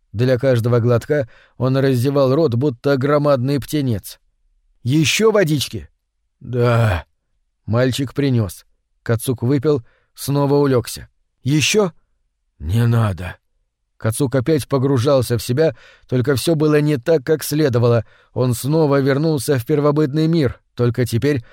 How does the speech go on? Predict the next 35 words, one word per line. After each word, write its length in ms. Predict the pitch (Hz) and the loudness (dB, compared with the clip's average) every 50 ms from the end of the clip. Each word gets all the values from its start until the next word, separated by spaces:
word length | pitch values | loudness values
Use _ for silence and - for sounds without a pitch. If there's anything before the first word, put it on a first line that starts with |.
| - _ _ _ | -20 _ _ _
все 220 | - - - 185 160 | -20 -8 -4 -2 0
его 180 | 143 127 127 | 0 0 0
куски 320 | 120 135 135 120 - 156 147 | -2 -2 -4 -4 -2 -4 -2
поменялись 640 | 117 135 135 135 135 135 139 135 135 131 120 - | 0 0 0 0 0 0 0 0 0 0 -2 -2
местами, 600 | 113 123 131 113 - - 160 147 139 123 107 82 - _ _ _ _ _ | -2 -4 -4 -4 -2 0 0 0 0 0 -2 -4 -8 _ _ _ _ _
линии 520 | 104 113 131 143 151 143 139 135 135 143 185 165 | -2 0 2 2 2 2 0 0 -2 -2 -4 -6
искривились. 760 | 131 - - 139 131 131 123 127 120 107 92 - - - - _ _ _ _ _ _ _ | -8 -6 -4 -2 -2 0 0 0 -2 -2 -4 -8 -12 -18 -20 _ _ _ _ _ _ _
Если 360 | - 104 120 131 120 - 127 | -4 -2 -2 -2 0 -2 -2
бы 120 | 127 120 127 | 0 0 0
он 120 | 127 120 | 0 0
смог 260 | 117 - 135 139 123 | -2 -2 -4 -4 -4
сейчас 340 | - - 117 - 147 139 123 | -4 -4 -4 -2 0 0 0
заглянуть 480 | 104 120 135 123 131 135 127 131 127 113 | 0 0 0 0 0 0 0 0 0 0
в 60 | 110 | -2
зеркало, 520 | 110 127 160 156 139 117 131 123 123 110 - - - _ _ _ _ | 0 0 0 0 0 0 0 0 0 0 -2 -8 -20 _ _ _ _
то 120 | - 131 131 | -2 0 2
увидал 340 | 131 131 143 147 165 160 | 2 2 2 2 2 2
бы 120 | 147 143 123 | 2 2 0
совершенно 540 | - 135 135 135 120 - - 170 160 156 151 | 0 0 0 0 0 0 0 0 0 0 0
незнакомое 720 | 147 151 147 139 135 147 143 123 - 147 147 143 143 143 | 0 0 -2 -2 -2 -2 -4 -2 -2 -2 -2 -2 -2 -2
лицо, 480 | 139 135 139 127 - - 123 120 107 - - _ _ _ _ _ _ _ | -2 -2 -4 -4 -4 -2 -2 -2 -2 -4 -8 _ _ _ _ _ _ _
и 60 | 101 | -4
он 200 | 104 113 117 113 | -2 0 0 0
сам 320 | - - - 156 151 131 117 | -2 -2 -2 0 0 0 -2
знал 380 | 98 104 120 127 120 117 117 | -2 -2 -2 0 0 0 0
об 140 | 110 101 104 | 0 -2 -4
этом. 280 | 101 90 - 71 67 - _ _ _ _ _ _ _ _ _ | -6 -6 -8 -14 -20 -20 _ _ _ _ _ _ _ _ _
Он 180 | - 101 113 131 | -4 -2 0 0
мог 200 | 135 139 123 - | 0 0 -2 -2
отказаться 640 | 131 110 - - 139 120 131 170 160 123 - - | -4 -2 -2 -2 -2 0 2 0 0 0 -2 -4
от 100 | 127 113 | -2 -2
этого 240 | 127 117 123 117 120 | -2 -2 0 0 2
лица, 400 | 123 120 113 - - 127 120 - - - - _ | 2 0 0 0 0 0 0 -2 -4 -10 -18 _
сбросить 720 | - 107 117 131 123 147 165 175 160 123 - 120 107 - | -6 -4 -2 0 2 2 2 2 2 2 0 -2 -4 -4
его, 300 | 113 107 92 92 90 78 | -6 -8 -8 -8 -12 -14